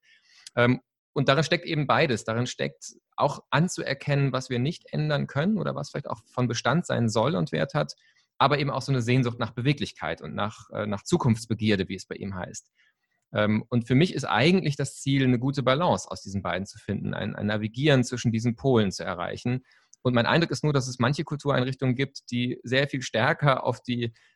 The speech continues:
Herkunftsbezogenheit setzen, als diese Zukunftsbegierde zu entwickeln. Und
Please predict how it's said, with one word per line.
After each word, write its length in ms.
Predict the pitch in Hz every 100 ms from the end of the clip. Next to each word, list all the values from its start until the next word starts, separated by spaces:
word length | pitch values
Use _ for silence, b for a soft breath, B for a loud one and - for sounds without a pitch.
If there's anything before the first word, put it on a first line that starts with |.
| b
Herkunftsbezogenheit 1200 | _ 139 165 165 - 156 - 160 151 139 135 135 135
setzen, 680 | - 120 131 - 123 120
als 260 | - 113 113
diese 200 | 123 113
Zukunftsbegierde 760 | 117 143 131 - 107 107 104 98
zu 160 | -
entwickeln. 520 | 92 95 95 92 87
Und 220 | - 98